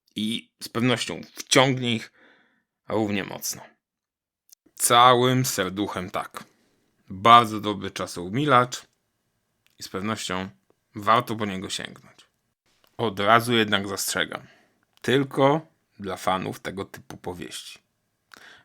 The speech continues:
Reszcie prawdopodobnie wyda się zabawny,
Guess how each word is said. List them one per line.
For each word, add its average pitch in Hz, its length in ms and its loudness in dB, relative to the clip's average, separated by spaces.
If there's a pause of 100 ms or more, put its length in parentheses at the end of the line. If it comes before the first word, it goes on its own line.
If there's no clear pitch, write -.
Reszcie 117 400 0
prawdopodobnie 92 920 -6
wyda 92 320 -8
się - 300 -12 (840)
zabawny, 113 720 6